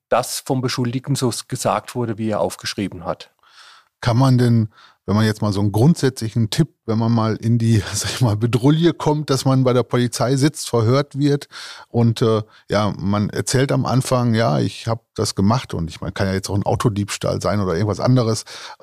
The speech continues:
Speaker 2: und dann liegt mir, wird das Protokoll mir vor den, äh, vorgelegt und, äh, wenn ich dann sage, „Nee, unterschreibe ich nicht“, ist dann die Chance, dass ich das dann nachher vor Gericht sagen kann,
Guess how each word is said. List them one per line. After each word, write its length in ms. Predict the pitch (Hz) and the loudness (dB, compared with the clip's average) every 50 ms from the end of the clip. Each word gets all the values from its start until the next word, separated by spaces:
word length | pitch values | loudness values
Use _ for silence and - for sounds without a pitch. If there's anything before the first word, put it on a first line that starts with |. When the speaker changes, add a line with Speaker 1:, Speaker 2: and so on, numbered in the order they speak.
| - _ _ - | -20 _ _ 0
Speaker 2:
und 400 | 113 113 113 110 - - - - | 2 2 2 2 -2 -8 -4 0
dann 120 | 113 110 | 2 2
liegt 260 | 110 123 127 - - | 2 2 0 0 0
mir, 260 | 123 117 117 101 - 107 | 0 0 0 0 -2 -6
wird 140 | 123 113 | -8 -8
das 100 | - - | -8 -12
Protokoll 580 | - - - - - 110 - - 123 120 131 127 | -6 -6 -4 -2 -4 -4 -2 0 2 2 2 0
mir 360 | - 127 143 139 131 120 - | 0 2 2 4 2 2 0
vor 160 | - - 123 | -2 -2 0
den, 300 | 123 123 127 107 92 92 | 0 2 0 0 -2 -6
äh, 340 | - - - 113 113 104 - | -10 -6 -2 0 0 0 -2
vorgelegt 760 | 107 - - 131 135 139 135 131 131 135 143 139 - - - | -4 -2 0 0 2 4 4 4 4 4 4 2 0 -2 -4
und, 340 | 101 110 117 113 110 - - | 0 2 2 2 2 2 2
äh, 200 | 117 113 107 104 - - - - _ | 2 2 2 0 -2 -6 -20 -20 _
wenn 220 | - - 101 110 110 | -10 -4 0 0 0
ich 80 | 113 | 2
dann 160 | - 117 113 113 | 2 0 0 2
sage, 460 | 104 107 107 113 120 131 120 120 - _ - - _ - | 2 2 2 2 2 2 0 0 -2 _ -20 -20 _ -2
„Nee, 160 | - 113 120 | 0 2 2
unterschreibe 560 | 107 117 - - - - - - 110 117 127 | 2 2 0 0 -2 0 0 0 0 2 0
ich 140 | 151 - - | 0 0 2
nicht“, 340 | 147 151 156 - - - - _ _ - | 2 2 2 2 -4 -14 -18 _ _ -4
ist 180 | 139 - - | -4 0 0
dann 120 | 123 117 120 | 2 4 4
die 100 | 117 110 | 4 2
Chance, 460 | - - - 135 156 170 160 - - | 0 0 2 2 2 2 2 0 -2
dass 180 | 135 127 - 131 | -2 0 0 -2
ich 120 | 120 - | -4 -2
das 220 | - 120 117 - | -2 -2 -2 -2
dann 160 | - 123 117 117 | -2 0 0 2
nachher 320 | 113 123 123 - 131 123 | 0 0 0 0 -2 -2
vor 160 | - - 120 | 0 -2 -2
Gericht 340 | 107 113 110 127 139 - - | 0 0 0 0 -2 -2 -2
sagen 240 | - 107 113 123 127 | -2 0 0 0 0
kann, 280 | - 127 120 120 107 | 0 0 0 0 -2